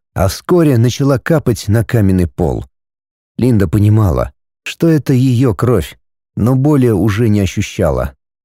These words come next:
«Снимите!» Драконы выполнили приказ. Герцог развернул девушку спиной, хватаясь за окровавленные бедра,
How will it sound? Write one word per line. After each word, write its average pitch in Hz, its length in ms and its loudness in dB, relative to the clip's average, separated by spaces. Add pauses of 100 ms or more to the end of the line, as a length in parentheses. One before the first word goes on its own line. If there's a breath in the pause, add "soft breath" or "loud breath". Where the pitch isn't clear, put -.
(140)
«Снимите!» 190 840 -2 (520)
Драконы 160 720 0
выполнили 104 600 0
приказ. 110 580 -2 (120)
Герцог 113 540 -2
развернул 110 560 2
девушку 110 500 0
спиной, 127 520 0
хватаясь 117 600 0
за 101 180 -4
окровавленные 101 680 2
бедра, 95 500 0